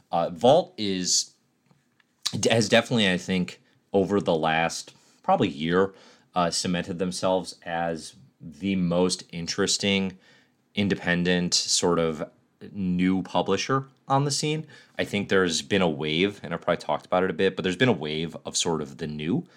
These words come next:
It's like Aftershock and Black Mask and Lion Forge and probably some others that I'm forgetting. Um, but Vault is definitely the one that has most consistently impressed me of late. They've had some really good titles. I think I talked about Fearscape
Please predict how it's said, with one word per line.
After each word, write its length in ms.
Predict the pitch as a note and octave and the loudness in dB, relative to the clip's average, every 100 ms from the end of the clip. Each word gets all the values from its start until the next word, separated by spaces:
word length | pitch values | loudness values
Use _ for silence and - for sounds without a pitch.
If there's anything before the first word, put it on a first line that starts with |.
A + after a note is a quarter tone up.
| _ _ | _ _
It's 140 | - | -20
like 200 | C2+ - - | -20 -6 2
Aftershock 840 | G2+ - G2 - G2 F#2 F2 - | 2 2 -4 0 2 2 0 -4
and 140 | C2+ | -16
Black 320 | C#2 B1+ - | -14 -16 -14
Mask 680 | F2+ G#2 G#2+ G#2 G2+ - - | -6 0 2 2 2 0 -6
and 140 | B1+ | -10
Lion 340 | C#2 G2+ G#2 G2 | 2 4 4 0
Forge 640 | - G2+ G2 G2 G2 - - - _ _ E2+ | -2 0 2 2 0 -6 -20 -20 _ _ -4
and 420 | E2 D#2+ D#2 C#2+ | -2 -2 -4 -2
probably 260 | F2 D#2+ | -2 0
some 220 | D#2 D#2+ D#2+ | -2 -4 -2
others 300 | E2+ E2 - | -2 -2 -4
that 100 | C#2+ | -8
I'm 140 | C2+ | -10
forgetting. 600 | - - A2 G#2+ G#2 G2+ - - _ | -12 -4 2 2 2 -2 -10 -20 _
Um, 180 | F#2 F2 | -2 2
but 120 | G2 | 0
Vault 420 | D#2+ C3 G#3 - | 4 6 6 4
is 140 | A#2 - | -2 0
definitely 380 | G#2+ - A2+ | 0 -2 -6
the 100 | F#2 | -8
one 320 | D2+ D#2+ E2 D#2+ | -12 -12 -12 -12
that 140 | D#2 | -14
has 140 | D#2 | -18
most 400 | D#2 D#2 E2 E2 | -16 -10 -8 -8
consistently 760 | - E2 - F2 - D#2+ D2+ D2 | -10 -4 -4 -2 -6 -8 -14 -16
impressed 560 | D2 C#2 - F2 D#2 - | -20 -20 -6 -2 -2 -4
me 260 | D#2 C#2+ - - | -8 -12 -10 -4
of 240 | F2 C#2 | -2 -4
late. 500 | D2 G#2+ G#2 C2+ - - - - | -2 2 2 -2 -12 -18 -20 -10
They've 140 | F2 | -8
had 200 | - E2+ | -4 -4
some 280 | - D#2+ E2+ | -4 -6 -2
really 280 | A#2+ C3+ A2 | 2 2 2
good 200 | G2 E2+ | 0 -2
titles. 460 | - E2 D#2+ D#2 | -4 -4 -4 -6
I 60 | D2+ | -8
think 180 | F2+ D#2+ | -10 -10
I 60 | |
talked 340 | D2 - D2+ - | -10 -8 -10 -10
about 260 | C#2+ C2+ | -14 -14
Fearscape 580 | _ E2+ D#2+ - C#2+ C2+ | _ -8 -8 -8 -10 -14